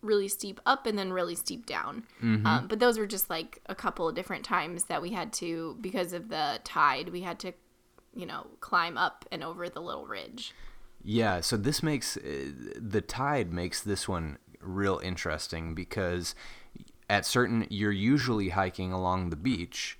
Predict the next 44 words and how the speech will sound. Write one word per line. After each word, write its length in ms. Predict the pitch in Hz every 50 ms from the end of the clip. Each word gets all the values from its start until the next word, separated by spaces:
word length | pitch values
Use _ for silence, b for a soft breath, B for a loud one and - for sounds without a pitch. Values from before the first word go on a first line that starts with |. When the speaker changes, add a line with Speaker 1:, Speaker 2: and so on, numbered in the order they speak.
| B B B B B B B -
Speaker 2:
but 320 | 95 87 123 113 107 101
at 100 | 104 90
certain 320 | - - 110 - - 98 87
points 380 | - 87 82 90 101 110 - -
the 80 | 90
tide 320 | 82 - 78 80 87 87 -
comes 320 | - 113 113 117 104 92
in 380 | 90 85 87 92 104 123 123 - -
and 160 | 90 92 92
it 140 | 90 82 80
goes 340 | 80 90 90 95 92 85 82
right 360 | 80 78 78 80 80 82 87 92
up 120 | 95 -
against 480 | 104 95 85 98 95 101 95 - - -
the 80 | 110 104
cliffs. 600 | - - 151 165 147 - - - - - - B B B B B B B B
Uh, 340 | - 85 87 82 69 69 -
so 200 | - - 117 101
you 200 | 95 90 87 92
can't 380 | 92 - - 110 98 98 95 - - - -
hike 300 | - - 123 160 - -
on 140 | 151 127 117
the 60 | 104
beach 320 | 85 107 98 92 - - -
anymore, 600 | 104 92 90 87 87 87 85 78 78 76 76 B B B B B B -
and 320 | 95 98 98 98 98 92
you 100 | 90 92
have 240 | 87 92 90 87 -
to 80 | - 95
climb 560 | - - - - 95 92 92 92 98 98 95 - -
up, 300 | 82 92 107 - - -
or 160 | - 98 95 92
you 120 | 92 92
just 240 | 85 92 87 - -
have 160 | 101 92 -
to 80 | - 85
time 340 | - - - 92 92 92 101
it 80 | -
right 320 | - - 87 87 98 98 -
so 140 | - - 101
you 160 | 92 90 87
can 240 | - 101 92 87 80
get 240 | 98 90 - - _ _ -
f-, 260 | - - - - -